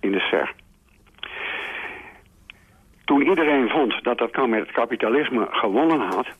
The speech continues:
richtte men zich op de Verenigde Staten van Amerika. En iedereen bolderde over iedereen heen, de banken voorop. En we hadden oorspronkelijk, om in landbouwkundige termen te spreken, een samenhangende kruimelstructuur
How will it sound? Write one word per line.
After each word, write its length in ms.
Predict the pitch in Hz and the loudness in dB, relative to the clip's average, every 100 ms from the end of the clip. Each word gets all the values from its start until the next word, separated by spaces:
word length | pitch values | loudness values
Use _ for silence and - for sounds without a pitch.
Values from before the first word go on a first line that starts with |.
| - - - | -18 -18 -4
richtte 320 | 107 139 - | 0 0 2
men 220 | 120 113 | 2 4
zich 240 | 104 110 120 | 2 0 -2
op 80 | |
de 80 | - | -6
Verenigde 440 | 104 110 104 95 87 | -2 0 2 2 0
Staten 460 | 143 131 127 117 | 0 0 0 -4
van 160 | - 113 | 0 2
Amerika. 680 | 113 117 101 87 - - - - - - - - - - - - | 4 4 2 -2 -4 -6 -8 -14 -20 -20 -20 -16 -14 -12 -12 -6
En 140 | 110 | 0
iedereen 520 | 131 147 139 139 139 - 95 | 2 4 4 4 4 0 0
bolderde 520 | 131 131 127 123 120 | 2 4 4 2 2
over 300 | 113 95 95 | 0 -2 0
iedereen 500 | 156 131 117 117 107 | 0 2 2 2 2
heen, 300 | 104 87 80 - | 2 0 -2 -6
de 100 | - | -4
banken 480 | 101 120 127 131 123 | 0 0 0 -2 -2
voorop. 460 | 143 131 98 - - - _ _ _ _ _ _ _ _ _ - - - - - | 0 2 0 -2 -12 -20 _ _ _ _ _ _ _ _ _ -12 -10 -10 -12 -4
En 120 | 123 | 0
we 60 | 110 | 2
hadden 280 | 120 139 160 | 4 4 4
oorspronkelijk, 640 | 107 - 131 131 175 165 | 0 2 2 2 0 0
om 140 | 131 | 2
in 60 | 107 | 2
landbouwkundige 720 | 104 104 92 85 147 151 131 123 | 2 2 0 0 0 0 0 0
termen 360 | 139 104 98 | 2 2 0
te 80 | - | -2
spreken, 500 | - 101 95 90 139 - - - | -2 0 0 0 -6 -10 -16 -4
een 100 | 92 | -2
samenhangende 920 | - 139 147 143 123 117 104 90 85 | 0 2 4 2 2 2 2 0 -2
kruimelstructuur 1000 | - 117 113 127 127 - 139 - 147 185 | -2 0 4 2 2 -2 -2 0 0 0